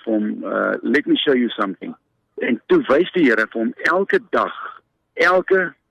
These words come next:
geluid, elke versigtiging wat hy gebid het vir sewe jaar, vir die doping in die Heilige Gees. En elke woord, daar het nie een woord verbygegaan nie. En in 'n oogwink, toe wys die Here vir hom sewe jaar se gebede. Die Here Jesus sê vir hom, "But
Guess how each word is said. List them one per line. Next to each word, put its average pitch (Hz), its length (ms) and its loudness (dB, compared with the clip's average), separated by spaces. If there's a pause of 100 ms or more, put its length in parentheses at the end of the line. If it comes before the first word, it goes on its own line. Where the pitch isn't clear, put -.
(160)
geluid, 131 580 2
elke 156 340 -2
versigtiging - 640 -4
wat 113 160 0
hy 123 60 0
gebid 113 400 -2
het - 220 -2
vir 123 80 -2
sewe 131 380 2
jaar, 82 300 -2 (380)
vir 139 80 4
die 131 120 2
doping 127 320 2
in 120 80 2
die 110 60 4
Heilige 110 300 0
Gees. - 420 -4 (320)
En 269 100 2
elke 202 380 0 (140)
woord, 220 340 4
daar 110 140 0
het 160 80 -2
nie 220 220 0
een 214 160 0
woord 160 280 2 (400)
verbygegaan 123 600 -2
nie. - 120 -8 (340)
En 302 100 2
in 240 160 2
'n 214 80 0 (100)
oogwink, 220 460 0
toe 131 80 0
wys 147 220 0
die 156 140 2
Here 139 160 2
vir 135 120 -6
hom 120 60 -2
sewe 151 280 2
jaar 117 220 0
se 120 100 -10
gebede. 98 480 0 (260)
Die 120 120 0
Here 139 180 4
Jesus 151 300 2
sê 147 180 0
vir 147 100 -2
hom, 127 100 2
"But 120 180 0